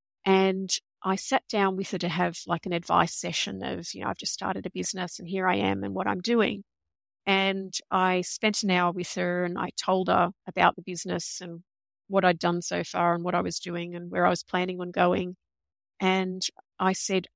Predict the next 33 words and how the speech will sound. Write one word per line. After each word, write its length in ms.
"I 220
don't 340
have 380
a 80
business 580
plan 540
written 440
down 560
anywhere. 720
Am 140
I 80
gonna 180
fail?" 220
Because 240
I 60
thought, 220
"I, 240
I 20
don't 200
actually 340
have 140
it 80
documented. 500
I 60
haven't 200
had 180
time 380
to 120
actually 360
document 500
it, 80
right? 200
I'm 140